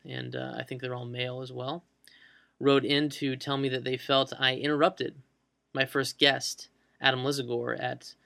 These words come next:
uh, too many points during the first two episodes of the show. I've mentioned this to a couple friends of mine, that the interesting thing about that is that I was consciously telling myself before the interview to not interrupt Adam,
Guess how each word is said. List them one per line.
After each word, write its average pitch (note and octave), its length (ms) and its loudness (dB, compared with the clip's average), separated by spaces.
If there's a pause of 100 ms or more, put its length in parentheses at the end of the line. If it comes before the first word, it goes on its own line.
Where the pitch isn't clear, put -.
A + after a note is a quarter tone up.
(180)
uh, C3 160 -6
too - 160 -4
many C#3 160 4
points B2+ 460 -4
during B2 240 -4
the A#2+ 80 -8
first - 320 -6
two B2+ 120 0
episodes B2 460 -4
of A#2 60 -8
the A#2+ 80 -8
show. C3 400 2 (480)
I've C#3+ 80 2
mentioned E3 340 4
this C3 160 2
to C3 400 0
a B2 60 -4
couple B2+ 240 -2
friends D3+ 260 2
of A#2+ 80 -2
mine, A#2+ 320 -4 (480)
that B2 180 -2
the A#2+ 340 -4 (400)
interesting D3+ 440 2
thing B2+ 520 0 (420)
about C#3 340 6
that - 260 2
is B2 220 -6
that B2+ 140 -4
I B2 80 0
was B2 240 -4 (100)
consciously D#3 480 -2
telling B2 300 -6
myself - 560 -6 (100)
before B2 300 -6
the B2 140 -8
interview B2 400 -10 (560)
to B2+ 200 -2
not C#3+ 300 4
interrupt A#2 480 -6
Adam, - 320 -14